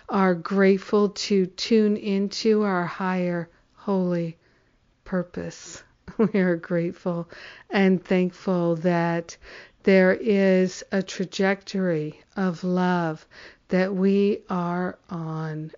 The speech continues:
We are on it. Our foot is firmly planted on the road of awakening. We are grateful and thankful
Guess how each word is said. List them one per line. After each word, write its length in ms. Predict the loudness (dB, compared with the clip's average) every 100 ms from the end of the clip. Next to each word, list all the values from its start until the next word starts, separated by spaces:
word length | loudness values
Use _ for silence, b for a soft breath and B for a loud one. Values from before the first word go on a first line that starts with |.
| -8
We 240 | 0 2
are 200 | 0 -2 -8 -18
on 360 | -10 -6 -4 -4
it. 360 | -6 -10 -20 _ B B B B 0
Our 340 | 4 6 4
foot 580 | 2 -2 2 2 0 -12 -2
is 320 | 0 0 -4
firmly 840 | -8 0 2 2 2 2 0 0 -4 -14
planted 800 | -8 -4 -2 -4 -6 -8 -8 -10 -16 B B B -4
on 480 | -2 0 2 0 -2 -8
the 220 | -4 -2
road 760 | -2 -2 -2 -2 -2 -2 -6 -10 b b b -6
of 540 | -2 0 -2 -4 -10 -20 _
awakening. 1000 | -4 -4 -2 -4 -6 -10 -6 -4 -4 -4
We 120 | -2
are 140 | -2 -4
grateful 760 | -4 -2 -2 -2 -2 -2 -4 B B B -2
and 260 | 0 0
thankful 760 | 0 0 0 -2 -6 -4 -4